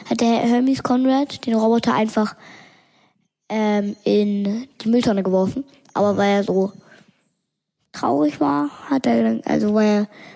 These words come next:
Speaker 1: weil er ihn so niedlich fand, da hat er gesagt, er war nicht defekt.
Speaker 2: Mhm.
Speaker 1: Und kam dann halt, und, und der wurde dann halt, sagen, geschwindelt.
Speaker 2: Mhm.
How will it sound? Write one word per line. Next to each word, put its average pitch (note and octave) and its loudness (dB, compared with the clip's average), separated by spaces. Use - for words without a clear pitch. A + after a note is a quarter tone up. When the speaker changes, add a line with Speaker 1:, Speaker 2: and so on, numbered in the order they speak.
Speaker 1:
weil - -2
er G#3 2
ihn G#3 -2
so G#3+ 0
niedlich C4+ 2
fand, C4 2
da A#3 2
hat A3+ 0
er G#3 2
gesagt, G3 0
er G3 -4
war G3+ 2
nicht G#3+ 0
defekt. A3 0
Speaker 2:
Mhm. G#2 -8
Speaker 1:
Und G#3+ -4
kam G3+ 2
dann G3 0
halt, F#3+ -2
und, G3+ -8
und G3+ -6
der F#3+ 2
wurde G3 2
dann F#3+ 2
halt, F#3+ 0
sagen, G3 -4
geschwindelt. G3 0
Speaker 2:
Mhm. G#2 -10